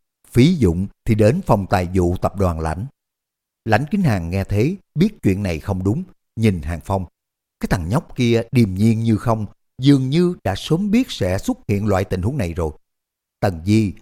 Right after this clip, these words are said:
để điện thoại xuống, miễn cưỡng cười nói, "Thật sự xin lỗi,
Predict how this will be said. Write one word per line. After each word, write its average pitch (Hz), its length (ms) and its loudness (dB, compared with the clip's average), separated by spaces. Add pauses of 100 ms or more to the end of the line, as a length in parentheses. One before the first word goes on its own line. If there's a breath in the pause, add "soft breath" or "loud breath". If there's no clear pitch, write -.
để 113 200 2
điện 113 240 -2
thoại 92 220 -4
xuống, 143 360 0
miễn 104 260 0
cưỡng 101 300 -2
cười 92 180 2
nói, 92 280 -4 (640)
"Thật - 220 -4
sự 92 260 -2
xin 104 220 0
lỗi, 90 360 0